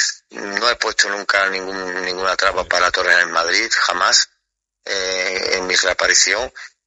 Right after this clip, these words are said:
Pero bueno, eh, ya te digo, después no ha habido, no, no hemos, no hemos llegado a un acuerdo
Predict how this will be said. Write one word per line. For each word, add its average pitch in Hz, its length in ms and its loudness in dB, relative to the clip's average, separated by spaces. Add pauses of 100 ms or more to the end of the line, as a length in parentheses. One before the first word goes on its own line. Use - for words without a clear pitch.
Pero 92 200 -4
bueno, 98 220 -4 (240)
eh, 95 680 2 (500)
ya - 120 -4
te 95 160 4
digo, 90 200 2
después 92 320 -2
no 92 80 0
ha 90 40 0
habido, 90 260 2
no, - 440 -8
no 90 480 -2
hemos, 90 300 0
no 90 100 0
hemos 90 140 2
llegado 87 180 2
a 85 40 4
un 90 40 2
acuerdo 117 460 0